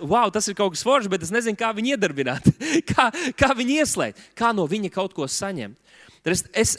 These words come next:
es ticu, ka tāda laba ilustrācija tam, kā mēs varam aizvien vairāk maksimāli saņemt no kalpošanas dāvanām, no mūsu mācītājiem, citiem kalpotājiem, ir, ir, ir līdzība par aku. Ja tu vari noiet garām akai karstā dienā, un tu sajutīsi tādu jauku,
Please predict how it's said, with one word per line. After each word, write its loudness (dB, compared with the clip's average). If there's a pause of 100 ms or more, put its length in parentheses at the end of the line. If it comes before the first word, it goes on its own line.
es -4
ticu, -2
ka -6
tāda 2
laba 0
ilustrācija 0
tam, 0
kā -2
mēs -2
varam -2 (260)
aizvien 0
vairāk 2
maksimāli 0
saņemt -2
no 0
kalpošanas 2
dāvanām, 2
no 0
mūsu 0
mācītājiem, 0
citiem -2
kalpotājiem, 2 (320)
ir, 2 (320)
ir, 0
ir 0
līdzība 0
par 2
aku. 0 (640)
Ja 2
tu 6
vari 8
noiet 4
garām 4
akai 2
karstā 2
dienā, 2
un -2
tu -6
sajutīsi 2
tādu -4
jauku, 0